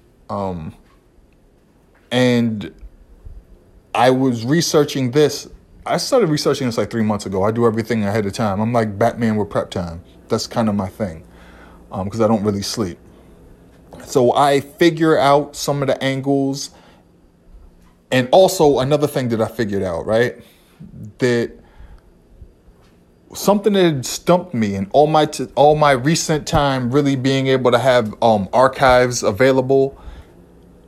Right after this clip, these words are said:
and looking at numbers and looking at, uh, charts,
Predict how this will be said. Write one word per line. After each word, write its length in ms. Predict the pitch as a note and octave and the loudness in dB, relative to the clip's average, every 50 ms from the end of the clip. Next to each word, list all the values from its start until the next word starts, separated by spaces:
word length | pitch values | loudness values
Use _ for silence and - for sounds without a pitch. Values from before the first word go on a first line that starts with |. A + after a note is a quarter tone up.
| _ - | _ -2
and 420 | B2+ C3 B2 A#2 A2+ G#2+ G2+ G#2+ | 0 0 0 0 0 -2 0 0
looking 340 | C3 C#3 C3+ - D3 C#3+ C3+ | 0 0 0 -2 -2 -2 -2
at 140 | C3 A#2 - | -2 -2 -2
numbers 840 | G2+ G#2+ B2 C#3 C#3 B2+ A#2+ C3+ C3 C3 C3 C3 C3 C3 - - - - | -2 0 0 0 2 2 0 0 2 2 2 0 -2 -4 -8 -10 -8 -4
and 320 | A#2+ A2+ G#2+ A2 G#2+ A2+ | -2 -2 -2 -2 -2 -2
looking 320 | B2+ C3+ - C#3+ C3 B2+ B2+ | -2 -2 -2 -4 -4 -2 0
at, 140 | A#2+ A2+ | 0 2
uh, 360 | A#2 A2 G#2+ G#2 G2 F#2+ F#2+ - - _ _ - - - _ - - - - _ _ _ _ _ _ _ _ _ _ _ _ _ _ _ _ _ _ - - - | 2 2 2 0 -2 -4 -6 -8 -14 _ _ -20 -20 -20 _ -20 -20 -20 -20 _ _ _ _ _ _ _ _ _ _ _ _ _ _ _ _ _ _ -20 -16 -10
charts, 600 | - - - D#3 C#3+ C#3+ - - - - - - | -6 0 2 4 4 4 2 -2 -6 -12 -12 -14